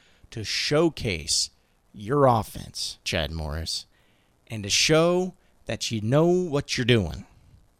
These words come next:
Because right now, there's a lot of fans, including myself, who are very unsure about that. It's game time. You can't wait any longer. No more seventy percent install of offense.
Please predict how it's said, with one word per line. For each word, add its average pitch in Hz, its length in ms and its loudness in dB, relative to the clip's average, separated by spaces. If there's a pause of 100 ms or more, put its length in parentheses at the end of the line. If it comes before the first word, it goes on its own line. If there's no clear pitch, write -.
(160)
Because 95 260 -6
right 127 240 2
now, 202 320 2 (640)
there's 104 200 -4
a 85 60 -4
lot 127 240 4
of 208 60 -2
fans, 143 680 4 (260)
including 143 400 0
myself, 165 640 2 (380)
who 123 140 -2
are 113 100 0
very 135 320 8
unsure 147 380 2
about 87 280 0
that. 78 220 -4 (1080)
It's 139 160 2
game 143 280 6
time. 87 300 -2 (760)
You 110 120 -6
can't 170 300 4
wait 143 220 4
any 110 160 -2
longer. 90 400 -10 (880)
No 151 180 8
more 185 300 4
seventy 180 580 2
percent 160 420 0
install 139 560 2
of 107 80 0
offense. 95 720 -2